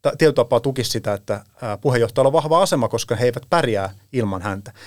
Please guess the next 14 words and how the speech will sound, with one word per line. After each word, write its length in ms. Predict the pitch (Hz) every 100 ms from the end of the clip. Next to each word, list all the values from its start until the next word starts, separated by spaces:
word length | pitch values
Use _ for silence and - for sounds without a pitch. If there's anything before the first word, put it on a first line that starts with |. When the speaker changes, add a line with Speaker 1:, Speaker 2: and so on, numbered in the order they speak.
| - 117
Speaker 1:
Sanna 260 | 123 160
Marinin, 500 | 156 180 165 127 120 123 _ _
tota, 340 | 117 - 117 110 120
hypätessä 440 | 127 120 - 131
puikkoihin, 480 | - 135 123 117 113
kun, 200 | 123 117 - - - _
ää, 280 | 117 113 113 117 110 -
Antti 300 | 139 127 135
Rinne, 320 | 139 135 113 -
tuota, 320 | 110 104 107 - _ _ _ _ _ -
ää, 200 | 147 117
sairastui, 580 | 143 156 139 113 - 117 -
niin 400 | 117 120 117 120 _ -
silloinhan, 720 | - 165 143 131 120 127